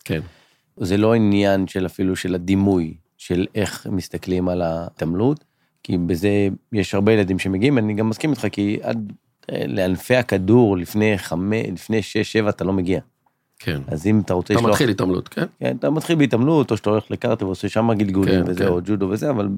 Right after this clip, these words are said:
Speaker 2: בגדול אתה מתחיל, אה, מתחיל בהתעמלות, ואז קשה קצת להמשיך. אני חושב שאולי גם הענפים הדומים לקחו קצת, נגיד הנינג'ה, אולי לקח קצת, אה,
Speaker 1: כן,
Speaker 2: אה,
Speaker 1: הנינג'ה,
Speaker 2: מתעמלים.
Speaker 1: קפוארה, קרוספיט,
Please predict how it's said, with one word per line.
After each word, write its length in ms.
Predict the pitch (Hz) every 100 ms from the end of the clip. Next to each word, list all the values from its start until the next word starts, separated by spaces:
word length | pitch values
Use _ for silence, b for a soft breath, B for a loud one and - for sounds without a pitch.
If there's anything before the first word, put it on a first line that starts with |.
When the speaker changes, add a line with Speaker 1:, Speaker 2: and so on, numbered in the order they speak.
| -
Speaker 2:
בגדול 220 | 101 110 107
אתה 80 |
מתחיל, 380 | 107 90 101 92
אה, 120 | 92 95
מתחיל 320 | 87 - 101
בהתעמלות, 480 | 92 80 87 127 151 _ -
ואז 420 | 85 98 107 98 - -
קשה 200 | 92 107
קצת 180 | - 98
להמשיך. 300 | 92 123 127
אני 100 | 107
חושב 220 | 113 151
שאולי 340 | 156 139 143
גם 200 | 147 151
הענפים 640 | 147 110 92 - 143 143 123
הדומים 960 | 98 92 92 95 95 123 147 139 139 - -
לקחו 460 | 95 85 - 98
קצת, 280 | - - 78
נגיד 220 | 82 90
הנינג'ה, 560 | 85 90 107 110 92 87 - _ _ _ -
אולי 180 | 95 95
לקח 400 | 92 - 92 85
קצת, 340 | - 85 82 -
אה, 400 | 87 87 85 -
Speaker 1:
כן, 240 | - - 113
Speaker 2:
אה, 140 | 78
Speaker 1:
הנינג'ה, 340 | 104 131 139 120
Speaker 2:
מתעמלים. 220 | 95 85
Speaker 1:
קפוארה, 520 | 101 117 147 127 104
קרוספיט, 640 | - 127 147 - 120 -